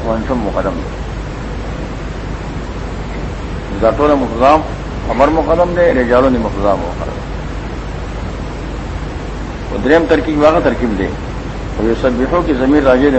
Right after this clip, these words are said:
مخکې مبهم ته، رجال باندې راځي. تسبیح وای هغه لره.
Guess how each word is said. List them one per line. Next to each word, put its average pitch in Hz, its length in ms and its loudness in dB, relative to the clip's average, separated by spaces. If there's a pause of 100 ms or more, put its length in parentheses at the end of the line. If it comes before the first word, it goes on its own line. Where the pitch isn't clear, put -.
مخکې 117 180 0
مبهم 104 420 4
ته، 92 80 2
رجال 107 340 4
باندې 95 260 0
راځي. - 220 -4 (1900)
تسبیح 135 420 4
وای 160 360 4
هغه 113 160 4
لره. 90 240 4